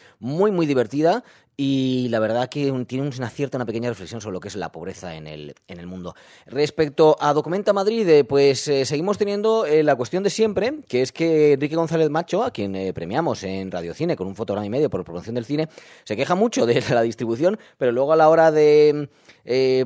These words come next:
pues, de lo mal que van, digamos, las salas de cine y demás, pero luego a la hora de programar, pues, tendría que abrir un poco antes las taquillas, los sábados y los domingos por la mañana,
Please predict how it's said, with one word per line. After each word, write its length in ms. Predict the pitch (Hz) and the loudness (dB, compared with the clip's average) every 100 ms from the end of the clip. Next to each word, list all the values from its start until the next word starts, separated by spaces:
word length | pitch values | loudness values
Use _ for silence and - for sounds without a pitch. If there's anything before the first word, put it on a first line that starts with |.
| - | 0
pues, 880 | 120 120 120 120 117 113 113 110 92 | 0 2 2 0 0 0 0 -4 -6
de 100 | 90 | -6
lo 100 | 90 | -4
mal 160 | 123 | -4
que 80 | 139 | 0
van, 140 | 110 | 0
digamos, 200 | 110 107 | 0 -4
las 80 | 104 | -4
salas 180 | 113 113 | -4 -4
de 60 | 107 | -4
cine 280 | 165 170 | -4 -2
y 20 | 147 | -2
demás, 240 | 139 170 | -2 -4
pero 120 | 117 | -4
luego 180 | 107 117 | -2 0
a 20 | |
la 60 | 131 | 0
hora 100 | 131 | 0
de 80 | 123 | -2
programar, 460 | 131 127 139 165 | -4 -2 -4 -4
pues, 220 | 110 95 | -6 -6
tendría 300 | - 92 117 | -6 -6 -4
que 300 | 123 131 127 123 | -2 0 0 -2
abrir 300 | 104 123 147 | -4 -2 -2
un 80 | 135 | -2
poco 200 | 135 135 | 0 0
antes 160 | 131 | 0
las 120 | 139 | -2
taquillas, 480 | - - 156 104 - - | -4 -6 -2 -2 -2 -8
los 180 | 104 - | -6 0
sábados 340 | 131 139 160 | 2 2 0
y 40 | |
los 100 | 110 | -2
domingos 300 | 92 113 113 | -4 -4 -4
por 80 | 107 | -4
la 60 | 98 | -4
mañana, 340 | 123 143 101 | -2 -2 -4